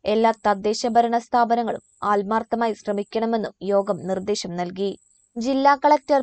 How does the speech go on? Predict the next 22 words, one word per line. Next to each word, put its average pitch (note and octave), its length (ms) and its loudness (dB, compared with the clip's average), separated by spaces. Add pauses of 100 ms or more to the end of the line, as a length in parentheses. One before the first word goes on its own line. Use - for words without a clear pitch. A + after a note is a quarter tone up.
പി A#3 220 -4
ബി A#3+ 200 -2
നൂഹ്, C4 300 -2 (220)
അസിസ്റ്റന്റ് A#3 520 -4
കളക്ടർ A#3+ 480 2
വി G#3 180 -6 (100)
ചെൽസാസിനി, G#3+ 760 -2 (360)
ഡി A3+ 200 -2
പി C4 200 -2
സി C4 180 -2
അംഗങ്ങൾ, C4 400 2 (220)
ജില്ലാ A3+ 400 0
പ്ലാനിംഗ് A3 460 -2
ഓഫീസർ A#3 480 -2 (160)
സാബു G#3 420 -2
സി A#3+ 220 -8
മാത്യു, A#3 400 -4 (460)
ജില്ലാതല B3 560 2 (100)
ഉദ്യോഗസ്ഥർ, A#3 680 0 (180)
തദ്ദേശ A3+ 420 0
സ്വയംഭരണ B3 520 -2
സ്ഥാപന A#3 460 2